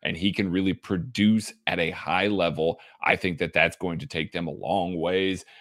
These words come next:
I think that that's really where the onus on everything was. It was pretty decent last year at times when they had some players healthy, but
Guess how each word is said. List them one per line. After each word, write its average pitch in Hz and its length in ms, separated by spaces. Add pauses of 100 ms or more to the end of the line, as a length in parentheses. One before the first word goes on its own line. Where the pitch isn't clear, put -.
(100)
I 101 140
think 98 180
that 76 140
that's 101 260
really 123 400
where 101 160
the 98 220
onus 92 520 (120)
on 92 280
everything 85 540
was. 80 380 (320)
It 92 100
was 90 160 (100)
pretty 120 520
decent 104 840 (300)
last 98 440
year 85 220
at 95 260
times 87 440
when 85 120
they 80 100
had 87 380
some 92 240
players 87 440
healthy, 90 560 (220)
but - 180